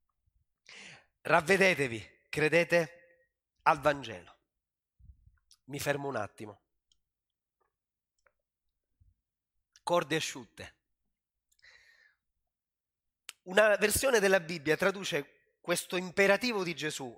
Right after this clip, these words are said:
"Ravvedetevi e credete al Vangelo", così: "Cambiate vita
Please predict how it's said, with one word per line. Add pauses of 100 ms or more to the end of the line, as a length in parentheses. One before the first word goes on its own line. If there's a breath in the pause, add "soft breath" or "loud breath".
(180)
"Ravvedetevi
e
credete
al
Vangelo", (240 soft breath)
così: (880)
"Cambiate
vita